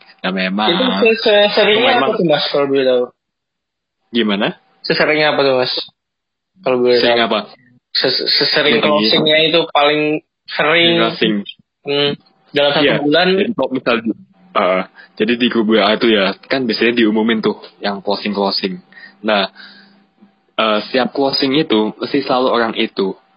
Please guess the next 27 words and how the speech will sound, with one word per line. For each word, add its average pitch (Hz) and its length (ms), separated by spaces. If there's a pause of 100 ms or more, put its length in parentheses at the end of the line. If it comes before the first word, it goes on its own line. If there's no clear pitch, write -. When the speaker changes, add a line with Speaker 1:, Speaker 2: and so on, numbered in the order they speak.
(240)
Speaker 1:
Itu-itu 131 380
aja. 98 420 (240)
Dan 101 200
itu 156 140
Speaker 2:
Oh. 196 520 (220)
Speaker 1:
biasanya 117 800 (340)
bisa, 120 320
eh, 110 440
dalam 107 200
sehari 113 340
bisa 127 180
dua 104 240
closing. 98 480
Dan 104 120
besoknya 131 400
bisa 120 220
closing 107 320
lagi. 95 400 (220)
Dan 107 240
jarak 110 340
tiga 104 320
hari 110 140
lagi 113 280
closing 113 360
lagi. 92 360
Seperti - 300
itu. 104 300